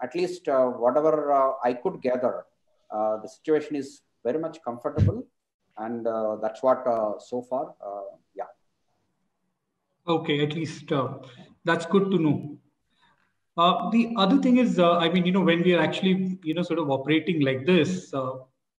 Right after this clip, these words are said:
Speaker 2: the recruitment process itself is going to actually go through a lot of change. I mean, you know, campus recruitment in the past was, you had teams where you had specialists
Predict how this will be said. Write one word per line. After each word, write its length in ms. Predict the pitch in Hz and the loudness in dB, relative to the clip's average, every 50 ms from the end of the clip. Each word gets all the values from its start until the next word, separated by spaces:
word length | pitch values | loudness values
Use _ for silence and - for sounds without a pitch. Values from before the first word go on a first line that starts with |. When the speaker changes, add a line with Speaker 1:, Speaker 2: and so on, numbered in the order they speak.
| _ _ _ _ _ _ - | _ _ _ _ _ _ -16
Speaker 2:
the 320 | 160 160 185 190 185 170 147 | -4 2 4 6 6 6 6
recruitment 560 | 156 160 - - 233 233 - 240 226 185 - | 4 4 4 4 4 4 4 4 2 2 4
process 360 | 170 180 185 - - 240 185 | 4 4 4 4 2 2 2
itself 300 | 190 - 190 196 190 196 | 0 0 0 -2 0 0
is 120 | 185 151 | 0 2
going 180 | 143 156 165 170 | 2 2 2 4
to 80 | 165 156 | 4 2
actually 320 | 147 147 147 147 160 175 | 2 0 0 -2 -4 -4
go 200 | 156 139 147 151 | -4 -2 -4 -4
through 200 | 147 - 175 170 160 | -4 -4 -2 -2 0
a 60 | 143 | 0
lot 160 | 135 135 139 | 0 0 0
of 180 | 151 - - - | 0 -2 -4 -8
change. 300 | - 151 135 127 120 127 127 | -8 -8 -6 -6 -8 -10 -10
I 60 | 127 | -8
mean, 160 | 131 139 131 | -6 -6 -2
you 80 | 135 143 | -2 -2
know, 100 | 147 147 | -2 0
campus 400 | - 151 139 139 - 165 143 139 | 0 -2 -2 -2 -2 -2 0 0
recruitment 500 | 143 139 - 170 156 - 165 160 147 151 | -2 0 -2 -4 -6 -4 -4 -4 -2 -2
in 100 | 139 139 | -2 -4
the 80 | 139 | -4
past 340 | 120 - 135 139 147 135 - - 156 | -4 -2 -2 0 0 -2 -2 -4 -4
was, 220 | 151 143 143 - - _ _ _ _ _ | -4 -4 -4 -8 -14 _ _ _ _ _
you 100 | - 151 | -2 0
had 140 | 156 151 151 - - | 0 0 0 0 0
teams 500 | 226 208 196 185 165 151 - - - - - - | 2 4 4 4 4 2 0 -2 -4 -6 -10 -10
where 180 | - 135 151 151 | -2 0 2 2
you 160 | 151 151 151 | 2 2 2
had 200 | 147 147 143 - | 2 0 0 -2
specialists 720 | - - - 165 156 - - - 165 160 151 151 - - | -6 0 0 0 0 0 0 2 2 2 2 2 -2 -8